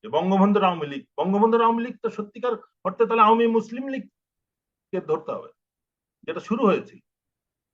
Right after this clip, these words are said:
এবং পরবর্তীতে যাটা আমরা যেটা দেখি ডারউইনের থিওরিতে, মানে, আহ, পর্যায়ক্রমে ইভলিউশনে বানর থেকে নাকি, যারা বিশ্বাস করে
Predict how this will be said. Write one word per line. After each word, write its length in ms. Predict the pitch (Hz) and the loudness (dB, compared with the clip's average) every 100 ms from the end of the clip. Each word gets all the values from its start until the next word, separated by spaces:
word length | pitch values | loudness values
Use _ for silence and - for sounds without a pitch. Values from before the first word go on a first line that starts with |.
| _ _ _ _ _ _ _ _ _ _ _ | _ _ _ _ _ _ _ _ _ _ _
এবং 160 | 180 185 | -4 -2
পরবর্তীতে 680 | 185 214 226 220 240 247 190 | 2 4 4 2 0 0 2
যাটা 240 | 190 185 | 2 2
আমরা 360 | 95 87 151 196 | 0 -4 -4 -4
যেটা 220 | 202 226 | 0 0
দেখি 260 | 202 208 240 - - | 0 -4 -8 -14 -2
ডারউইনের 560 | 135 175 226 233 226 | 2 4 6 6 4
থিওরিতে, 540 | - 214 226 226 233 220 226 _ _ _ | 4 4 4 2 2 2 0 _ _ _
মানে, 120 | 156 | -8
আহ, 440 | 170 - - 127 131 - | -8 -12 -14 -10 -10 -4
পর্যায়ক্রমে 600 | 180 180 202 196 202 185 | -2 0 0 2 2 2
ইভলিউশনে 560 | 180 202 202 208 208 196 - _ _ _ _ _ _ _ _ - | 4 4 2 2 0 -2 -8 _ _ _ _ _ _ _ _ 2
বানর 280 | 185 196 | 2 2
থেকে 220 | 196 185 196 | 0 -2 0
নাকি, 280 | 185 175 | 0 0
যারা 180 | 160 165 | 2 2
বিশ্বাস 380 | 175 180 185 - | 2 -4 -8 -10
করে 220 | 135 - | -10 -12